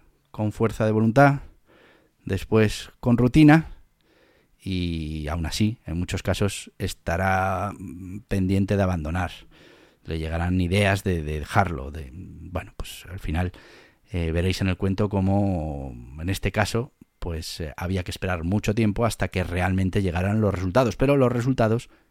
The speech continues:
llegaron. Eso nos pasa en el emprendimiento. Tenemos que ponerlo ahora todo a trabajar, nos tenemos que mantener en el tiempo y en un futuro, tal vez, lleguen los resultados. Bueno, pues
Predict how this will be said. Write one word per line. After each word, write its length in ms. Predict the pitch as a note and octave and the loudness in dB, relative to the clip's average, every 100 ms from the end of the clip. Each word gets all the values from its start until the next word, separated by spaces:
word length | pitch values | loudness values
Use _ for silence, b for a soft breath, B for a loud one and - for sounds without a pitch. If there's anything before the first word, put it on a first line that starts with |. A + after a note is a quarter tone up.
| b b - | b b -2
llegaron. 440 | B2+ A#2+ E2+ C3+ - _ b b b b b b _ - | 0 0 -6 -12 -14 _ b b b b b b _ -8
Eso 180 | F#2 E2 | -4 -4
nos 120 | - | -2
pasa 220 | E2+ - | -2 0
en 80 | F#2+ | 2
el 80 | F#2 | 2
emprendimiento. 680 | F2+ E2+ E2+ F#2 - - - _ | 0 -2 0 -2 -4 -14 -20 _
Tenemos 540 | E2 E2 F2+ F2+ F2+ - | -6 -2 0 -2 -6 -8
que 200 | F#2+ E2+ | -6 -2
ponerlo 500 | F2+ F#2+ F#2+ F#2+ F#2 | 0 0 0 0 2
ahora 280 | F#2 F#2 | 0 -2
todo 200 | - G2+ | 0 0
a 60 | F#2+ | 2
trabajar, 520 | - G2 - C3+ D#3 - - | 2 2 4 4 2 -14 -6
nos 320 | F#2 F#2 - | 0 0 0
tenemos 340 | F#2+ G2 G2 | -4 -2 -2
que 80 | G2+ | 0
mantener 400 | F#2 F#2+ F#2+ F#2+ | 0 2 0 2
en 120 | G2 | 2
el 100 | G2+ | 2
tiempo 400 | D3 C#3+ D#3 F3 B B B B B _ - | 2 4 6 4 B B B B B _ 0
y 260 | A#2+ A#2+ | 4 6
en 140 | A#2 A#2+ | 8 8
un 160 | B2 | 8
futuro, 480 | - C3+ C#3+ C#3+ A3 _ - _ - _ _ _ _ _ _ _ _ _ _ | 6 6 8 8 4 _ -20 _ -20 _ _ _ _ _ _ _ _ _ _
tal 180 | - G#2+ | 4 6
vez, 200 | A2+ B2+ - - _ _ _ - - | 6 2 -10 -20 _ _ _ -20 -2
lleguen 440 | F#2 F#2 F#2+ G2 - | 2 4 4 0 -6
los 160 | - E2+ | -6 -4
resultados. 380 | E2 D#2+ D2 C#2 | -4 -6 -6 -4
Bueno, 180 | F2+ D#2 | -4 -4
pues 280 | F#2 - | -4 -6